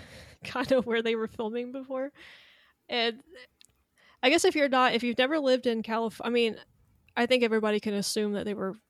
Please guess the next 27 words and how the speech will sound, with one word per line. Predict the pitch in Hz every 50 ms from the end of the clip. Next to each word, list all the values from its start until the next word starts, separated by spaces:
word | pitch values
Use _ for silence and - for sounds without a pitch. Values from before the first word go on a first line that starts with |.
| _
filming | - - - 233 202 202 202 196 185
in | 175 190
California. | 190 - 196 - 208 185 - - 214 220 208 202 196 202 208 214 214 - _ 294 285
Um, | 247 214 208 202 196 196 196 208 - _ _ -
but | 220 208 202 - - - _ _ _ _ _ _ _ _ _ _ _ _
I | - 220
used | 233 247 247 - -
to | 254 233
live | 214 208 220 220 226 226 220 220 220 220 - - 226 208 _ _
in | - 214 208 208 208 208 202 202 202 202 196 190 - 214
the | 226 226 202
Santa | - 220 208 202 202
Monica | 202 202 196 196 196 - 196
Mountains | 208 208 208 196 - 214 214 214 220 220 -
where | - 220 214
they | 208 214 202
were | - 214
filming | 202 - 226 220 214 214 208 208 202
that, | 202 202 208 214 220 - - -
uh, | 214 208 196 196 190 -
adjacent | - 208 196 208 202 208 208 - 208 208
to | - 220
Malibu. | 220 214 214 226 240 226 220 233 240 240 233 - _ 302 _ _
And | - 226 220 220 214 214 214 220 226 262
so | - - - 226 214
I | 208 202 208
was | 196 202 202 208 208 -